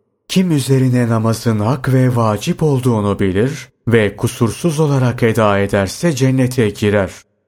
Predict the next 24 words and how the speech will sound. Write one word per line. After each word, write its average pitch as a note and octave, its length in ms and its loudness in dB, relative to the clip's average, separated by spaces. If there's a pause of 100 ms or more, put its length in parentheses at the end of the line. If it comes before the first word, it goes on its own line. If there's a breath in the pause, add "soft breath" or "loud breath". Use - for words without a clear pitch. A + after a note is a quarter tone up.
(100)
Kıyamet A#2+ 680 0
günü A2 360 -2 (220)
kişinin A#2 480 0
hesaba G#2 500 0
çekileceği B2 720 0
ilk C#3+ 260 -2
ameli A2+ 400 -2
namazdır. G#2 760 -2 (180)
Eğer A#2+ 360 2
bunun D3 280 0
hesabı A#2+ 580 -2
tam D3+ 300 -2
ve B2 160 0
kusursuz A#2 600 -2
olursa F#2+ 460 -4
kurtulur. G#2+ 640 -2 (380)
Eğer B2 360 2
namazın A2 420 0
hesabı A#2+ 560 0
eksik - 460 -4
ve B2+ 140 2
kusurluysa A#2+ 920 -2 (220)
hüsrana B2+ 640 0
uğrar. F#2+ 440 0